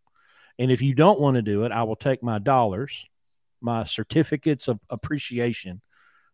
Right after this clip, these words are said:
Is that one guy in that book? What was that book? Uh, Daniel Lapin, Thou Shalt Prosper. Some Jewish rabbi wrote a book on economics or stuff, and he said, "Dollars are certificates of appreciation."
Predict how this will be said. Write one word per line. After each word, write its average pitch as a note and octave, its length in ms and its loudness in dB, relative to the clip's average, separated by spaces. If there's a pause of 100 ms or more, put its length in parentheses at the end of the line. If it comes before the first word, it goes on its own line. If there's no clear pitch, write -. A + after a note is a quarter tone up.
Is F#2+ 100 -8
that G#2 160 -4
one A2+ 200 -2
guy G#2+ 180 -4
in G#2 80 -4
that G2 160 -10
book? A2 140 -10
What C#3+ 120 -8
was B2 100 -10
that G2+ 180 -8
book? F2 240 -10 (200)
Uh, E2+ 400 -14 (1500)
Daniel D3 420 8
Lapin, A#2 480 2 (260)
Thou B2+ 300 4
Shalt B2+ 380 0
Prosper. - 520 -6 (460)
Some A2+ 240 -4
Jewish A2+ 300 0
rabbi F#2+ 440 -4 (140)
wrote A2 160 0
a G2+ 60 -6
book G#2+ 240 -2
on G#2+ 120 -4
economics G2+ 640 -8
or F#2 220 -12
stuff, F#2+ 360 -10
and F#2 120 -8
he G#2+ 100 -2
said, F#2 440 -2 (300)
"Dollars C3+ 520 6
are A2 140 -2
certificates - 760 -2
of G#2+ 100 -6
appreciation." G#2 800 -6